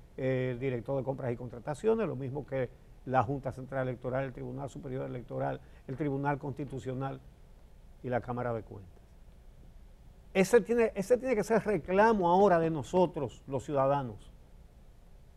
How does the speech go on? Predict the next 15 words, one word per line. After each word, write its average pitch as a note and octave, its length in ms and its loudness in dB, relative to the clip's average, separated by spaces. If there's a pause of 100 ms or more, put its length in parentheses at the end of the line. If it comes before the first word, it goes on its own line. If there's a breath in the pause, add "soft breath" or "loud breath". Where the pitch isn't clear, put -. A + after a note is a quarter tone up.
(140)
Así E3+ 260 0
que G3+ 100 4
preparémonos G#3 640 8
para F#3 320 6
eso, D#3 220 0
porque D#3 260 -6
ese F3+ 140 4
pleito F3+ 340 4
hay F#3 100 6
que F#3+ 100 2
echarlo. D#3 340 2 (180)
Se - 140 0
han C#3 80 6
ganado G3 340 8
pleitos. A#3 460 4